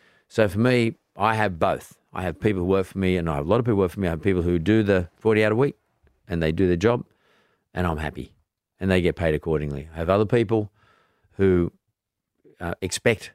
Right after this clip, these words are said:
to only have to do forty hours or thirty-five hours, and, but they never get the job done. For me, they're work, walking the, the plank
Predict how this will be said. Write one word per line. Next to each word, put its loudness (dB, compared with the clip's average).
to -2
only 0
have -8
to -4
do 2
forty 0
hours 2
or -4
thirty-five -2
hours, 0
and, -8
but -6
they 0
never 0
get 0
the -6
job 0
done. -2
For -6
me, 2
they're 2
work, 2
walking -4
the, -2
the -16
plank -12